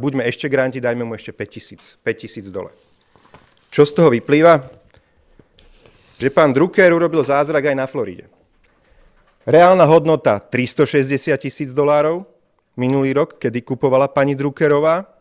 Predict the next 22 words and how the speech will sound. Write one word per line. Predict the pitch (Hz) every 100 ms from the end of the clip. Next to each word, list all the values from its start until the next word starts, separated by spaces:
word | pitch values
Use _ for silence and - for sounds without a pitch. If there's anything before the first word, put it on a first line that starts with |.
| _ _ _
šikovná | 123 - 143 135
to | 151
podnikateľka. | 139 143 151 151 143 151 151 170 - _ _ _ _ _ -
Reálna | 156 185 196 190
hodnota | 165 170 170 170
polovičky | 170 160 151 - 147
vily | 156 147
tým | 160 147
pádom | 156 147 143
logicky | 139 143 - 113
sto | - 113 98
osemdesiat | - 117 120 - 135 135
tisíc | - 143 131
dolárov, | 143 147 151 170 196 _ _ _ _ _ _ _ _ _ _ _ _ _ _
ale | - 95
cena | - 104 107 107
pre | 104
pána | - 104 104
Druckera | 98 98 - 110
šesťdesiat | 110 - 196 190 190 - 101 -
tisíc | - - _
dolárov. | 104 95 -